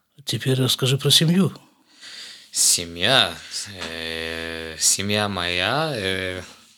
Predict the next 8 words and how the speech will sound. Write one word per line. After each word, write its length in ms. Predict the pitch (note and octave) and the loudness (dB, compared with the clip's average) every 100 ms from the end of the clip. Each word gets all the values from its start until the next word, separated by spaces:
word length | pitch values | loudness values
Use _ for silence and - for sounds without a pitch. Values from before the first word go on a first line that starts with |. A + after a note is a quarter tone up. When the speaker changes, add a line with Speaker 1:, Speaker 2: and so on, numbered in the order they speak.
| _ _ _ _ _ _ _ | _ _ _ _ _ _ _
Speaker 2:
я, 500 | G#2+ G#2+ A2+ C3+ B2+ | -2 4 6 6 6
я 160 | A#2 | 2
поженился. 760 | A#2+ A#2+ G#2 G2 A#2 B2 - A2 - - _ _ _ _ | 4 2 2 0 0 0 0 -4 -10 -20 _ _ _ _
Я 320 | _ A2 G2+ | _ -20 -12
сколько 380 | G2+ - G2 F#2 | -10 -8 -8 -6
времени 300 | F#2 F#2 F2+ | -6 -6 -8
уже 200 | F2 F2+ | -10 -10
женат? 540 | F2+ F2+ F2+ F#2 - | -8 -8 -10 -10 -12